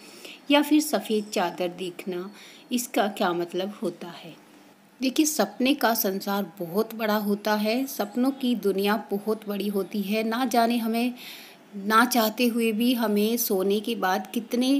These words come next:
बड़े-बड़े सपने दिखाई दे जाते हैं और कुछ सपने ऐसे होते हैं जो जागने के बाद भी हमें याद आते रहते हैं और हम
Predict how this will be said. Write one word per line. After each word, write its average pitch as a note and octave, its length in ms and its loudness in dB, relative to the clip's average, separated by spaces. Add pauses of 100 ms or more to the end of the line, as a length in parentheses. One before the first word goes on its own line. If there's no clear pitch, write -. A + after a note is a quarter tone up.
(240)
बड़े-बड़े G#3 540 4
सपने G3+ 400 -2
दिखाई G3 380 0
दे F#3 260 4
जाते E3+ 360 0
हैं G#3+ 400 -2
और F#3 320 2 (120)
कुछ D4 200 4
सपने G#3+ 340 0 (100)
ऐसे G3 260 -2
होते G3 320 -2
हैं G#3+ 120 2
जो A3 160 0
जागने F#3 520 2
के A3 140 -2
बाद F3 320 0
भी G3+ 160 -2
हमें F#3+ 520 -2
याद F#3 280 2
आते F3+ 280 -4
रहते E3+ 320 -8
हैं F#3 240 -4
और G#3 180 -2
हम G3+ 180 0